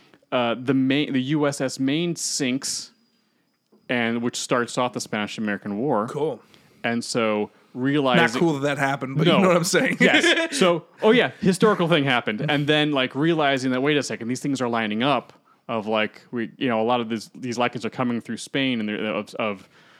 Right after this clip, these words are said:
Speaker 1: just some type of, they just, you know, there are lichens in Spain. Uh, and now this is happening.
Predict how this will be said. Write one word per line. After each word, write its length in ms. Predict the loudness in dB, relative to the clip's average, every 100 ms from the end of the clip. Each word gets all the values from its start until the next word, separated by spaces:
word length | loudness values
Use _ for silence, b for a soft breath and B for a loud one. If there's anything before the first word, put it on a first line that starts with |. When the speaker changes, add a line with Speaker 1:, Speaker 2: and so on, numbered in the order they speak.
| b b _ -12
Speaker 1:
just 380 | -10 -12 -14
some 180 | -6 -6
type 200 | -4 -4
of, 160 | -4 -6
they 100 | -6
just, 260 | -6 -8
you 120 | -6 -4
know, 160 | -6 -2
there 120 | 0
are 20 |
lichens 300 | 2 0 -4
in 60 | -6
Spain. 260 | -10 -14 b b b
Uh, 260 | 2 2 2 0
and 160 | 2
now 80 | 2
this 180 | 2 0
is 80 | 0
happening. 560 | 0 2 0 -2 -6